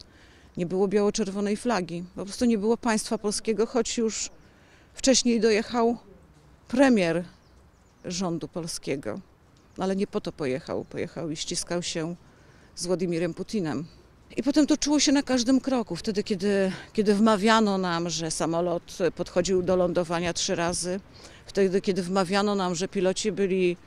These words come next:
źle przygotowani, nieprofesjonalni, nie znali języka rosyjskiego, wtedy, kiedy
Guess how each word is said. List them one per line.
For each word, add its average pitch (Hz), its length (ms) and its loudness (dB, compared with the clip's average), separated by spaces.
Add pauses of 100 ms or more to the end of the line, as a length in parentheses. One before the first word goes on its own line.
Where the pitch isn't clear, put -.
(360)
źle 190 180 4
przygotowani, 214 1080 2
nieprofesjonalni, 202 1080 2
nie 190 160 2
znali 175 260 0
języka 175 380 0
rosyjskiego, 190 920 -2 (500)
wtedy, 233 260 0
kiedy 208 580 6